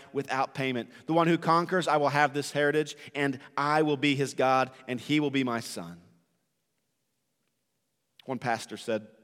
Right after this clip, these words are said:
"Americans have become committed to relieving the pain behind our problems rather than using our pain to wrestle more passionately with the character and purposes of God. Feeling better has become the more important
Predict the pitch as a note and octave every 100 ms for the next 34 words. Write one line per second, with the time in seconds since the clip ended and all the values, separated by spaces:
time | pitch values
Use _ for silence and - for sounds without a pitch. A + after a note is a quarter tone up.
0 | _ _ _ _ _ - B2 A#2+ B2+ A#2+
1 | A#2+ A2+ A#2 B2+ A#2+ - - - C#3 C3+
2 | C#3+ C3+ C#3 B2 A#2+ C#3 C#3 B2+ A#2+ -
3 | C3+ C3 A#2 B2 B2 A2 - B2+ C3+ A#2+
4 | G#2 G#2 - - _ _ - B2+ A#2+ A#2
5 | A2+ C3 B2 A2+ G#2 - C3+ C3 A2 G2+
6 | - - B2 C3 B2 A#2+ A2 - C3 C#3+
7 | - B2+ G#2 A2 G#2+ G#2+ - C3+ C3 C#3
8 | A2 - C#3+ A2+ - F#2+ F#2 A#2 A2 F#2+
9 | _ _ _ _ _ _ _ _ _ _
10 | _ _ _ _ - F#3+ F3+ E3 C#3+ E3
11 | D#3 C#3+ C3+ C#3+ D3+ D3+ C3+ C#3 C#3 B2+
12 | - D3+ B2 A#2+